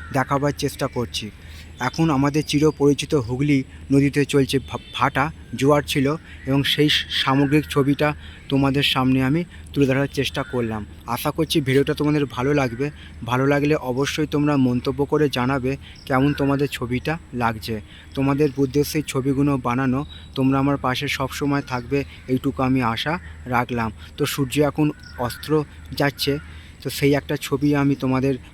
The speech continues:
হুগলি নদী ও সেই সঙ্গে প্রাকৃতিক পরিবেশের ছবিটা তোমাদের সামনে তুলে ধরার চেষ্টা করলাম। ঘণ্টাখানেক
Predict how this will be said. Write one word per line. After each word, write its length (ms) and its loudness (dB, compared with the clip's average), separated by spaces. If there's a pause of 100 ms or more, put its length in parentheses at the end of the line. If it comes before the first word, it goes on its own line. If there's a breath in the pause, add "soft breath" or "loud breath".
হুগলি 220 2
নদী 400 2
ও 140 -2
সেই 260 0
সঙ্গে 260 0
প্রাকৃতিক 520 -2 (220)
পরিবেশের 460 0
ছবিটা 460 -4 (300 loud breath)
তোমাদের 320 2
সামনে 300 0
তুলে 180 -2
ধরার 260 0
চেষ্টা 280 -6
করলাম। 400 -6 (460 loud breath)
ঘণ্টাখানেক 640 2